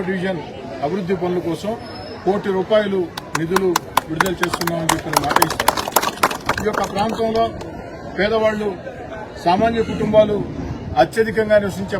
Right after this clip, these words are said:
ప్రాంతం. ఈ యొక్క ప్రాంతాల్లో మౌలిక సదుపాయాల కల్పన కోసం స్థానిక ఎమ్మెల్యేగా ఎన్ని రకాల అవకాశాలు ఉంటే అన్ని రకాల అవకాశాలతో ప్రత్యేకంగా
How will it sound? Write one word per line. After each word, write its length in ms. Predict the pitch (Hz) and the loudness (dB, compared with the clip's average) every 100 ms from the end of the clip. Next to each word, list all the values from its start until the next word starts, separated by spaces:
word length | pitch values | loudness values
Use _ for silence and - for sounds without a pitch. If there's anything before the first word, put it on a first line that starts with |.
| 185 | -2
ప్రాంతం. 340 | 196 190 214 - - - - - - 165 | -4 -4 -6 -8 -14 -14 -12 -12 -6 -2
ఈ 40 | |
యొక్క 160 | 202 202 170 | -2 -2 -2
ప్రాంతాల్లో 580 | 202 214 226 214 214 202 185 - - - 143 | -2 2 2 4 4 2 0 -12 -14 -10 0
మౌలిక 280 | 175 220 214 214 | 2 2 0 -2
సదుపాయాల 420 | 202 202 202 202 | -2 2 2 2
కల్పన 280 | 185 185 202 190 | -2 -2 -4 -4
కోసం 280 | 190 190 190 165 - - - | -4 -2 -4 -4 -10 -12 -6
స్థానిక 320 | 160 190 202 190 | -2 0 -2 -2
ఎమ్మెల్యేగా 420 | 185 180 175 180 160 - - - - 143 | -2 -2 2 2 2 -2 -6 -10 -6 -4
ఎన్ని 180 | 175 202 - | 0 2 2
రకాల 240 | - 202 180 | 0 0 -2
అవకాశాలు 400 | 175 190 185 175 170 | -2 -4 -2 0 0
ఉంటే 200 | 170 170 156 - - - | -2 -4 -4 -8 -10 -6
అన్ని 160 | 151 196 190 | -2 0 -2
రకాల 220 | 175 170 | -2 -4
అవకాశాలతో 560 | 165 165 151 160 147 160 151 - - - 147 | -4 -4 -4 -4 -4 -4 -4 -6 -10 -8 -6
ప్రత్యేకంగా 600 | 139 175 175 165 160 | -4 -4 -4 -4 -2